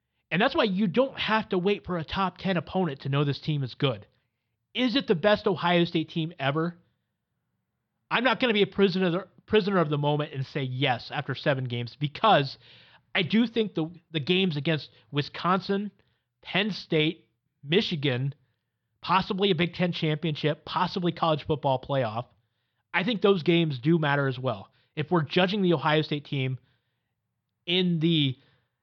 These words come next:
annals of history, is this the best Buckeye team ever? I'm gonna wait until after the season before I make that definitive statement. But I will say this,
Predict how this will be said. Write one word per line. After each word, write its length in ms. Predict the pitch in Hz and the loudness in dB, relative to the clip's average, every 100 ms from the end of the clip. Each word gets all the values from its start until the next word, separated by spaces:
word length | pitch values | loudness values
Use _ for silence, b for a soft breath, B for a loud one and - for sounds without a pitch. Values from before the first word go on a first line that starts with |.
| _ - | _ -6
annals 380 | 175 226 233 208 | 0 4 4 4
of 80 | |
history, 760 | 156 208 196 - 151 123 113 127 _ _ _ _ _ _ _ _ _ _ _ _ _ _ _ _ - | 0 0 -2 -4 -4 -4 -4 -6 _ _ _ _ _ _ _ _ _ _ _ _ _ _ _ _ -4
is 160 | 160 175 | 0 0
this 140 | 208 | 0
the 80 | 180 | 0
best 240 | 185 185 | 0 2
Buckeye 260 | 190 190 175 | 0 0 0
team 220 | 185 170 | 0 2
ever? 300 | 165 165 180 | 2 2 0
I'm 140 | 156 165 | -2 0
gonna 160 | 180 | 2
wait 440 | 156 135 160 160 _ _ - | 0 0 0 -2 _ _ -14
until 240 | 143 160 | -8 -2
after 220 | 151 143 135 | -2 0 -4
the 60 | |
season 300 | 117 156 135 | -4 -4 -4
before 360 | 123 117 151 127 | -6 -4 0 0
I 60 | |
make 220 | 123 135 - | 0 -2 -2
that 200 | 131 131 | -4 -4
definitive 520 | 131 - 180 165 151 | -4 0 0 0 -2
statement. 420 | - 147 110 110 _ _ _ _ _ _ _ | -2 -2 -4 -14 _ _ _ _ _ _ _
But 120 | 156 | -2
I 100 | 147 | 0
will 260 | 147 160 185 | 2 4 2
say 260 | - 185 | 2 4
this, 460 | 170 139 101 - - | 4 2 -4 -14 -18